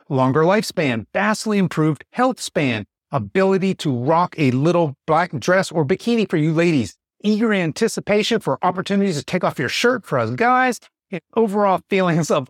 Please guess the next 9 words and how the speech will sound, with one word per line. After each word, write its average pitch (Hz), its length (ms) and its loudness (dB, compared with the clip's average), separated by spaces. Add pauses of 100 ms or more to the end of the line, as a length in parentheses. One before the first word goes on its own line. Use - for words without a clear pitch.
awesomeness. 160 760 0 (460)
I - 140 -2
feel 170 180 0
very 196 260 2
passionate 165 680 -2
about 139 560 0
over 143 280 0
fifty 143 640 -4
health 185 520 -2